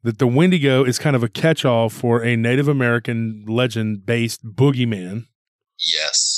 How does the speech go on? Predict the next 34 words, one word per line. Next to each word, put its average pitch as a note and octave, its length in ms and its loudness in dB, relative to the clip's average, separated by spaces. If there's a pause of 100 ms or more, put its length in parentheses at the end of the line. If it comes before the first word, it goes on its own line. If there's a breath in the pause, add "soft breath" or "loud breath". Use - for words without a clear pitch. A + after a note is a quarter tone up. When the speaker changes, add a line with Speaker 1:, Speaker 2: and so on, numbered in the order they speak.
(100)
Speaker 1:
But D3 260 -2
people C#3+ 320 -6
see F3+ 400 0
it, - 220 -10 (540)
right? A#2 280 -2
Speaker 2:
Mm-hmm. G#2+ 140 -4 (380 soft breath)
Speaker 1:
Just C#3+ 240 0
as D#3 100 2
people C3+ 440 -2
use C3 280 0
goblin B2+ 800 -2 (160)
as A2 140 -8
kind B2+ 180 -4
of, A#2+ 80 -4
or A#2 160 2
a A2 60 0
troll A#2 580 0
as G#2+ 140 -4
a A2 60 -6
catch-all, A2 640 -4 (800)
you A#2 120 -4
know, G#2 260 -2
in B2+ 120 -4
particular A#2+ 480 -2
in A#2 80 -2
the A2+ 80 -2
U A#2 160 0
K A#2 380 0
and A2+ 80 -2
in A2 100 -2
the G#2+ 80 -2
northern A2 580 -2
European A2+ 400 -4
countries, A2 420 -6